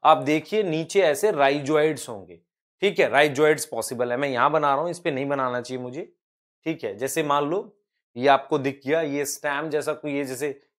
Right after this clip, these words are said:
यहाँ पर हमारे पास मॉस है, ये सब मॉस दे रखा है बेटा, ये लिवरवर्ट है। तो हम यहाँ पे सिंपल ये कह रहे हैं कि स्ट्रक्चर तो thalloid है पर रूट, स्टेम, लीफ जैसा कुछ बनता है पर ट्रू नहीं है। ये चीज समझ आ रही है? और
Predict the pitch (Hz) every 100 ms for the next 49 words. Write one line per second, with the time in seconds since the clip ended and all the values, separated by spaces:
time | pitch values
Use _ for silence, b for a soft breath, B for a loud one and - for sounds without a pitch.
0 | - 117 139 151 156 151 131 123 135 160
1 | 151 120 120 143 - 165 165 165 165 143
2 | 139 151 - 135 120 113 - 110 101 92
3 | 90 _ _ _ - 160 147 123 110 95
4 | 82 87 92 180 139 165 190 175 147 151
5 | 175 175 175 185 135 123 127 196 - _
6 | _ _ _ 151 147 165 - 202 208 226
7 | 170 127 113 117 139 226 254 165 135 147
8 | 202 214 - 165 156 170 143 160 151 139
9 | 147 151 147 120 95 90 120 139 160 262
10 | - _ _ - 190 - 180 208 175 98
11 | 98 85 _ _ _ _ 131 170 160 180
12 | 180 160 101 - _ _ _ 151 165 185
13 | 185 -